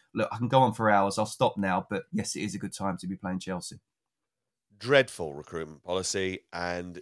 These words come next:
Speaker 2: dreadful management of, of, of resources behind the scenes. They've, they've lost some brilliant players. If you go back and look,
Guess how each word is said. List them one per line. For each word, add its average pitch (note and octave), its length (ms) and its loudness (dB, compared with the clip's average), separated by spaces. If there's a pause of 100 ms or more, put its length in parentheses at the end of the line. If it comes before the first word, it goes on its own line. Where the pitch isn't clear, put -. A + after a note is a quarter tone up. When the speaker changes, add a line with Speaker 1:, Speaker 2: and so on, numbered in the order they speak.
(120)
Speaker 2:
dreadful G#2 420 -4
management F#2 540 -6
of, F2+ 420 -2 (100)
of, F2+ 280 -4
of F2+ 160 -10
resources F#2 500 -4
behind G2+ 380 0
the F#2+ 40 -8
scenes. A2+ 480 -2 (600)
They've, A2+ 240 0 (160)
they've A2 160 0
lost A2+ 160 6
some G#2 240 -2
brilliant C#3 320 8
players. G#2 460 8
If G#2+ 80 -6
you A#2 100 0
go B2+ 160 10
back A2+ 260 8
and G#2 140 -2
look, A2 240 4